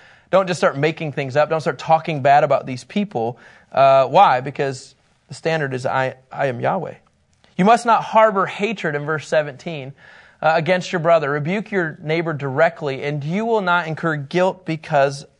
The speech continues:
of him." Justice and truth in speech. I'll tell you, this is probably the hardest for any of us, I would say. This to me is, if you go back to verse sixteen, it's not that you want to spread slander,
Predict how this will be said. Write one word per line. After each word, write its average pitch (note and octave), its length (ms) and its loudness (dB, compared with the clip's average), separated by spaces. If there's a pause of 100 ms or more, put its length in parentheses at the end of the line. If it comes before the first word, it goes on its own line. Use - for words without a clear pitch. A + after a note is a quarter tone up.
of C3 200 -2
him." F3 320 -4 (1600)
Justice F#3 440 0
and D#3+ 120 -4
truth D#3 280 -6
in C3+ 60 -8
speech. C#3 180 -10
I'll G3 160 4
tell F#3+ 140 0
you, D#3 40 -4
this D#3 160 -6
is F3+ 100 -10
probably D3+ 220 0
the C3 60 -2
hardest C3 320 -2
for A#2 100 -8
any A2 200 -14
of G2+ 80 -14
us, - 260 -18 (160)
I C3+ 140 -2
would A#2 120 -8
say. A2+ 260 -12 (360)
This G3 260 -2
to A3+ 140 -2
me E3+ 300 -4
is, D#3 320 -2
if C#3 60 -10
you C#3+ 60 -10
go D3+ 120 -4
back C#3+ 200 2
to C#3 80 -10
verse B2+ 200 -8
sixteen, C#3 580 -10 (600)
it's - 120 -16
not G3 160 0
that G#3 100 -4
you E3+ 60 -8
want E3 140 -2
to C3+ 60 -8
spread C#3+ 220 -4
slander, D3 520 -6